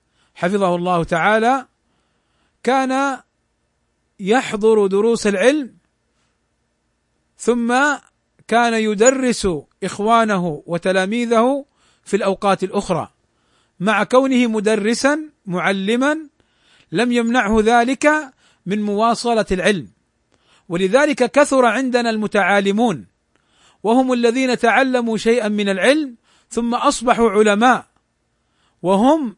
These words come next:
لم يتأهلوا علمياً. فنتج عن ذلك كثرة التخبطات وكثرة الأخطاء في المسائل العلمية، فيقولون جهلاً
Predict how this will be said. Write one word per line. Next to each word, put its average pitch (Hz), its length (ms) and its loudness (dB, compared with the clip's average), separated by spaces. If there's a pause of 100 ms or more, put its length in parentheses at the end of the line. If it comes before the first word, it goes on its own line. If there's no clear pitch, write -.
(140)
لم 247 320 -2
يتأهلوا 220 840 0
علمياً. 180 720 -4 (2750)
فنتج 254 460 0
عن 226 280 2
ذلك 285 380 4 (140)
كثرة 262 420 2
التخبطات 208 920 -2 (720)
وكثرة 247 480 0
الأخطاء 233 640 0 (600)
في - 120 -4
المسائل 220 540 0
العلمية، 196 720 -2 (840)
فيقولون 226 760 0
جهلاً 226 500 2